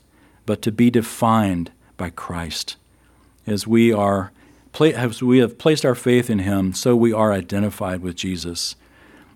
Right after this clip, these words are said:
and we are completely forgiven. And when you look at us, you see the righteousness of your Son, Jesus. And Lord, we pray for any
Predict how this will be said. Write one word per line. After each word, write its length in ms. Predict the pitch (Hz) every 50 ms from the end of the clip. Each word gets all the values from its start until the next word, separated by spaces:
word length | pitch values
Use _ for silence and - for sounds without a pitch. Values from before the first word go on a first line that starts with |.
| _ -
and 220 | - 92 95 95
we 160 | 95 98 101
are 160 | 98 92 92 90
completely 560 | - 92 90 - - - 160 170 131 131 127
forgiven. 580 | 127 - 127 107 98 92 82 82 80 80 80 - _ _ _ -
And 160 | 107 104 98
when 120 | 95 95 104
you 140 | 117 131 127
look 180 | 135 135 131
at 100 | 135 110
us, 280 | 104 95 90 85 - -
you 100 | 110 104
see 200 | - - 113 107
the 100 | 101 95
righteousness 680 | 98 98 101 104 110 - 110 98 - 101 92 - -
of 140 | - 104 87
your 120 | 95 95 90
Son, 420 | - - - 95 90 85 85 85 - _ - - - - _ _ -
Jesus. 600 | - - 85 82 78 80 78 78 - - - - _ _ _ _ _ _ _ _ _ _ _ _ _ _ _ _ _ - -
And 160 | 117 120 123
Lord, 220 | 135 156 160 165 151
we 100 | 170 175
pray 320 | 175 - 160 156 139 117
for 180 | 110 - 120 113
any 380 | - 123 120 117 95 87 85